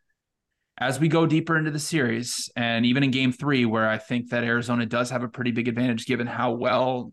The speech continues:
Pfaadt has pitched so far in this playoffs, and then in game four, when you could give a bullpen advantage. But as we get deeper into these playoffs and the rain, and the, and the Diamondbacks have to face this Rangers lineup, a very deep lineup that can continually hit them,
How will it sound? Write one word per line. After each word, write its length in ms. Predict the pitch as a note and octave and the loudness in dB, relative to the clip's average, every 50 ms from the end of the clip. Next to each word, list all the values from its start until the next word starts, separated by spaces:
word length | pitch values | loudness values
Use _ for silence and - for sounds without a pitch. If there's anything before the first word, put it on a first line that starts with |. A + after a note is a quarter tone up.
| - | -18
Pfaadt 340 | - - - A#2+ A#2+ A#2+ G#2+ | -10 -4 -2 0 0 0 0
has 180 | A#2 A#2+ A2 - | -2 -6 -6 -8
pitched 340 | - - C#3+ C#3 - - - | -6 -4 -4 -4 -2 -4 -4
so 140 | - A#2 | -4 -4
far 200 | - - A#2+ A#2 A2+ | -2 0 0 0 2
in 60 | A2+ | 2
this 140 | A2+ B2 - | 0 -2 -4
playoffs, 500 | - - C3+ C3 A#2+ G#2 - - - - | -4 -2 0 0 0 0 -2 -4 -4 -6
and 80 | A2+ | -6
then 140 | A2+ G2+ G#2+ | -6 -4 -2
in 120 | B2 B2 A2+ - - | -2 -4 -4 -6 -8
game 200 | - B3 B2+ B2+ | -6 -4 -2 -2
four, 480 | B2 - - F#3+ F3+ C#3+ C3 B2+ B2 B2 - _ _ _ - _ _ _ _ _ | -2 0 2 2 4 4 4 2 0 -2 -8 _ _ _ -20 _ _ _ _ _
when 260 | A2+ A2 A2 A2+ A#2 | -4 -2 0 2 2
you 180 | A#2 A#2+ A#2+ A2+ | 2 2 2 0
could 200 | A2+ - A#2+ A#2 | 0 -2 -2 0
give 140 | B2 B2 B2 | 0 0 0
a 40 | |
bullpen 400 | A#2 A#2 C3 D3 D3 - C#3 B2+ | 0 0 0 0 0 0 0 0
advantage. 680 | A#2 A2+ A2 A2+ G#2 A2 G#2 G#2+ A#2+ - - - - - _ _ _ _ _ | 0 0 -2 -4 -4 -4 -4 -6 -6 -8 -12 -14 -16 -18 _ _ _ _ _
But 100 | - A#2+ | -2 -2
as 160 | B2 B2+ A#2+ | 0 0 0
we 60 | C#3+ | 0
get 140 | C#3 C3+ B2+ | -2 0 0
deeper 260 | - C#3 C3+ B2+ C3+ | 2 0 2 2 2
into 80 | C3 B2+ | 0 0
these 120 | B2+ B2 | 0 -2
playoffs 440 | - - A#2+ A#2+ B2 A#2 B2 - - | -2 0 0 2 2 0 -2 -4 -4
and 80 | A#2+ A#2+ | -4 -4
the 60 | B2 | -2
rain, 280 | A#2+ B2 B2 A#2 A2+ | -2 -2 -2 -2 -2
and 160 | B2 B2+ A#2+ A#2 | -2 -2 -2 -4
the, 140 | A2+ G#2+ - - | -4 -6 -8 -6
and 300 | - A#2 A2 A2 A2 A2+ | -6 -4 -4 -4 -4 -4
the 60 | A#2 | -2
Diamondbacks 400 | B2 B2 B2 A#2+ B2+ B2+ A#2+ - | -2 0 0 0 0 -2 -4 -4
have 140 | - B2 B2 | -8 -10 -10
to 60 | - | -8
face 280 | - A#2+ A#2+ A#2+ A#2+ | -6 -6 -6 -4 -6
this 180 | - A#2+ - - | -8 -12 -10 -6
Rangers 320 | A#2+ A#2 A#2 A#2+ A#2+ A#2+ | -6 -4 -4 -4 -6 -6
lineup, 340 | B2 A#2+ A#2+ B2 B2 B2 B2 - | -6 -6 -4 -4 -4 -6 -6 -8
a 80 | - B2+ | -10 -8
very 260 | A2+ A#2 A2+ A#2 A#2+ | -6 -4 -4 -2 -4
deep 300 | A#2 A2+ B2+ B2+ B2 - | -2 0 0 0 0 0
lineup 320 | - A#2+ A#2 A#2+ B2 B2 - | -2 -2 -2 -2 -2 -4 -4
that 140 | B2 A#2+ - | -8 -8 -6
can 120 | - A#2+ | -8 -8
continually 480 | - - - - - B2+ B2 B2 B2 A#2+ | -10 -10 -10 -4 -2 -2 0 0 -2 -4
hit 220 | A#2 A#2+ A#2 - - | -4 -6 -8 -6 -8
them, 300 | C3 C3 B2 A2 - | -10 -8 -10 -10 -12